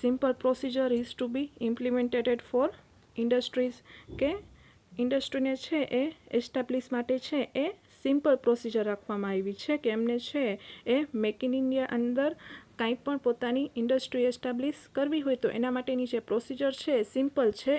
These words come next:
એ લોકોને ઝાઝી બધી એમાં મહેનત કરવી પડતી નથી. કે Make in ઇન્ડિયાની અંદર તમારે કંઈ પણ તમારો બિઝનેસ સ્ટાર્ટ કરવો હોય તો એની પ્રોસિજર છે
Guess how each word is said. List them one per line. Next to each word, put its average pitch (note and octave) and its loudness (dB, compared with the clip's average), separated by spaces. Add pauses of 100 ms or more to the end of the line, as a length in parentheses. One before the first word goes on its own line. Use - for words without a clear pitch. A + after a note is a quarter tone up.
એ A3+ 0
લોકોને B3 0 (440)
ઝાઝી A#3 0
બધી B3 2
એમાં C#4 0
મહેનત B3+ 0
કરવી B3 0
પડતી A#3 -2 (280)
નથી. D#4 0 (640)
કે C#4 -2 (580)
Make A3+ -2
in C4 2
ઇન્ડિયાની C4 0
અંદર C4+ 0 (120)
તમારે B3+ 0 (180)
કંઈ A3+ 0
પણ B3 -4
તમારો B3 -4 (160)
બિઝનેસ A#3+ -2
સ્ટાર્ટ A#3+ -4
કરવો D4 0
હોય A3+ 2
તો D4+ -2 (140)
એની A3+ 0
પ્રોસિજર A#3+ -2
છે D#4+ -2